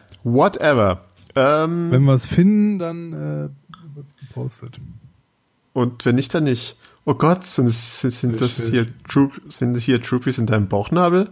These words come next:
Speaker 1: Oder was ist das Schreckliches?
Speaker 2: Äh, ich würde ganz salopp behaupten, nee, aber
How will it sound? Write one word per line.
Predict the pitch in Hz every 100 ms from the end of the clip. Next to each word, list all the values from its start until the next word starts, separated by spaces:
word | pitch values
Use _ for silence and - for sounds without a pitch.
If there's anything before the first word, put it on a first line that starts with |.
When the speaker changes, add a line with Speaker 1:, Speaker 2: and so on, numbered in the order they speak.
| _
Speaker 1:
Oder | 120
was | 113
ist | -
das | 117
Schreckliches? | - 113 120 123 113 - - _ _ _ _ _ _ _ _ _ _ _ - _ -
Speaker 2:
Äh, | 147 143 139 139 135 135 135 131 131 131 131 131
ich | - - - - - 880 855 855 _ - _ _ -
würde | 127 123 143 139 _ _ - - 175 - -
ganz | 139 135
salopp | 127 147 -
behaupten, | 139 147 - 135 139
nee, | 165 214 143 120
aber | 127 131 135